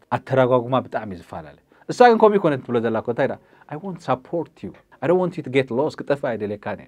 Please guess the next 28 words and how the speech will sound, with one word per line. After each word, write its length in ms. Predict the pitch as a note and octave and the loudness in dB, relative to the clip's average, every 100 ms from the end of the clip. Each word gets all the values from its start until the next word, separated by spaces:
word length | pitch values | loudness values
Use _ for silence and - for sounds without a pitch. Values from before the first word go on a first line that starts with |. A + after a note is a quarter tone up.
| _ _ | _ _
ነታ 140 | B2+ | -2
ገዛ 160 | D#3+ D3+ | -2 -2
ክንረኽባ 300 | B2+ B2 B2+ | -6 -6 -6
ክንክእል 280 | B2+ A2+ A#2+ | -6 -6 -6
ኣለና። 200 | G#2 G#2 | -4 -6
So, 140 | D3 C#3 _ | -6 -8 _
can 180 | - E3+ | -4 -2
I 120 | E3+ | -2
help 320 | B2+ G3+ A3 G#3+ | 0 0 0 -2
you 120 | G#3+ | -4
እያ 120 | F#3 | -4
ትብላ 200 | - G2 E2 | -6 -12 -14
ዘላ። 160 | D#2 - _ - - | -16 -20 _ -20 -6
So፣ 60 | - | 0
እሱ 180 | F#3 F#3 F3+ - _ | 2 2 -4 -6 _
እንታይ 200 | _ - | _ 2
ክንገብር 340 | A#3+ A3+ F3+ G3 | 6 8 10 12
ኣለና 320 | F#3 F3+ E3+ B2+ | 12 12 8 4
ኢሉ 140 | C#3 C#3+ | 2 -2
ክስ-፣ 140 | C#3 - B2+ - | -4 -10 -16 -18
ክሳብ 240 | - D#3 C#3+ | 2 4 4
ዝሓታ 220 | C3 C3+ | -2 -6
ስቕ 140 | C3 | -4
እያ 120 | F2 F#2 | -6 -8
ትብል 180 | G2+ | -16
ዘለዋ 200 | F#2+ E2+ | -16 -16
እታ 100 | E2 | -18
ጓል። 160 | D#2 | -20